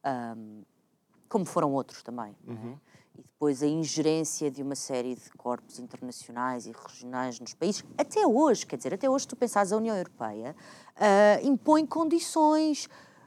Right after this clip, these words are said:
Speaker 1: direitos, democracia, Estado de Direito no seu relacionamento com esses países. E às vezes condições que são uma coisa completamente, quer dizer, que já revelam mais a,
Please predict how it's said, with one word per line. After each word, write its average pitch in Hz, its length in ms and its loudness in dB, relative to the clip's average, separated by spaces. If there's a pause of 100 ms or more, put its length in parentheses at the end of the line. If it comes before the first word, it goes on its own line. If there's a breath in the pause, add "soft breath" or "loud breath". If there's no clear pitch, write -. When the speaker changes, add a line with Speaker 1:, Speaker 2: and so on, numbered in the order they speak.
(180)
Speaker 1:
direitos, 196 520 2
democracia, 185 1120 0
Estado 196 380 2
de 180 60 -16
Direito 254 280 0
no 294 60 -2
seu 320 180 -2
relacionamento 302 680 -2
com 294 180 -2
esses - 300 -4
países. 294 720 -2 (520 soft breath)
E 453 60 6
às 453 80 4
vezes 466 160 6
condições 311 520 0 (280)
que - 80 -10
são 359 180 2
uma 277 140 2
coisa 269 260 0
completamente, 254 580 0
quer 269 100 0
dizer, 226 120 0
que - 120 -8
já 226 100 6
revelam 226 440 2
mais 233 360 2
a, 175 40 0